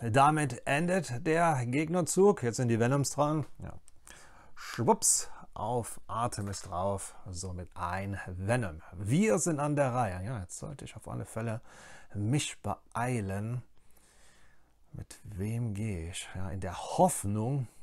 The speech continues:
dass ich auch hier rauskomme. Ich denk mal, ich nehme Shakiko.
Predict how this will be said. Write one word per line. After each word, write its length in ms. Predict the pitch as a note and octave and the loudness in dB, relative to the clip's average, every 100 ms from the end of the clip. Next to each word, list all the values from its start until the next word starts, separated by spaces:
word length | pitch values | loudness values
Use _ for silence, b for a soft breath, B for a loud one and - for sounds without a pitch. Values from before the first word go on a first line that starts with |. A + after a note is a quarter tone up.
| b | b
dass 180 | - A2+ | -8 -6
ich 160 | A2 - | -6 -6
auch 200 | F#2 - | -8 -6
hier 160 | E2+ | -6
rauskomme. 600 | F#2 B2 F#3 - - D2 - - - - - - | 0 2 2 0 -4 -4 -8 -12 -14 -16 -16 -6
Ich 340 | D#3+ E3 - - | 0 2 2 2
denk 260 | F#3 - | 2 2
mal, 380 | C#3+ C#3 C3+ B2+ - | 2 4 4 4 6
ich 340 | G3+ G#2+ - - | 6 8 8 8
nehme 480 | - F2+ F#2+ G2 G2+ - | 6 4 2 -2 -2 -6
Shakiko. 1120 | - - G2 - - G2 - - - - | -10 -8 -10 -8 -8 -8 -10 -12 -10 -10